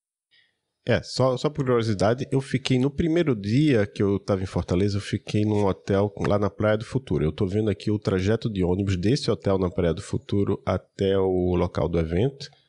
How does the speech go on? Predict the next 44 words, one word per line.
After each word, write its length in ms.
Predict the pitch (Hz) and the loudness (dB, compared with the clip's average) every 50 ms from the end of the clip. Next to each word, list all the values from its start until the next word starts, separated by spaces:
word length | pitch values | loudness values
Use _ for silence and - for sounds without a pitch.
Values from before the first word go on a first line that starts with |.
| _ _ _ _ _ _ _ - | _ _ _ _ _ _ _ -2
uma 220 | 120 135 147 131 | 0 2 2 4
hora 140 | 120 120 127 | 4 2 2
e 40 | 127 | 0
trinta 300 | - 135 123 127 - 135 | -2 0 0 0 0 0
e 60 | 131 | 0
cinco. 440 | - - - 73 - - - - - - _ _ _ _ _ _ _ _ _ _ _ - | 0 0 -2 -4 -4 -6 -10 -12 -12 -16 _ _ _ _ _ _ _ _ _ _ _ -6
Né? 200 | - 80 85 90 - | -4 -2 -2 0 0
É, 380 | 80 92 101 110 104 - - 104 | 0 0 0 0 0 0 0 0
é 40 | |
muita 500 | 107 101 95 92 92 95 104 117 - 135 | 0 0 0 0 0 0 0 0 0 -2
coisa, 440 | 135 - 98 82 71 - - - 78 | -2 0 0 0 0 0 -2 -2 -2
né? 360 | 82 92 98 98 95 92 92 - - - - - - - - | 0 0 0 0 0 0 -2 -4 -6 -12 -20 -20 -20 -12 -4
Claro, 260 | - 202 190 139 98 - | 0 2 2 2 2 0
eu 100 | - 143 | -2 0
sei 160 | - 196 202 | 0 0 0
que 80 | - | 0
aqui 160 | 185 151 - 160 | 0 0 0 0
em 40 | |
Curitiba, 380 | 139 160 135 131 - 165 160 151 | 0 2 2 2 2 0 0 0
dependendo 380 | 139 147 139 - 147 143 147 139 | 0 -2 0 0 0 2 2 2
da 80 | 135 | 0
combinação 920 | 135 - 135 123 110 120 113 117 110 107 - - - - 123 117 113 110 101 | 0 0 0 0 0 0 2 2 2 2 0 0 0 2 2 2 2 0 0
de, 300 | 101 104 104 104 104 98 | 0 0 2 2 0 0
de 100 | 95 104 | 2 2
locais, 360 | 101 98 - - 127 127 127 | 0 0 2 0 0 0 0
vai 260 | 120 107 127 131 127 | 0 0 2 2 2
dar 160 | 123 127 117 | 2 2 2
isso 320 | 110 110 113 - - - 113 | 2 2 0 -2 -2 -6 -2
também, 300 | - 117 107 98 90 85 | -2 0 0 2 2 2
mas, 160 | 87 87 - | 0 0 0
por 100 | 92 87 | -2 -2
exemplo, 220 | 85 87 95 101 | -2 -4 -6 -6
de 200 | 90 92 101 110 | -4 0 0 2
onde 360 | 131 156 156 135 123 123 - - | 2 2 0 0 -2 -2 -2 0
eu 140 | 110 113 107 | 0 2 2
moro, 760 | 101 98 101 104 107 113 123 127 120 104 95 92 - - - _ - | 2 0 0 2 4 4 4 4 4 2 2 0 0 -4 -18 _ -8
que 100 | - 104 | -4 -2
não 240 | 95 95 90 90 95 | 0 2 2 2 2
é 80 | 104 - | 2 0
tão 320 | - _ - 110 110 107 | -2 _ 0 2 2 2
afastado 720 | 104 - - 104 95 - - - - - 98 98 101 98 92 | 2 0 0 -2 -2 -2 -4 -6 0 2 2 2 2 2 0
assim 320 | 87 - - - - 95 | -2 -2 -2 -4 -2 -2
do 120 | 90 - - | -2 -2 -4
centro, 420 | - - - - - - - | -4 -4 -4 -4 -4 -4 -6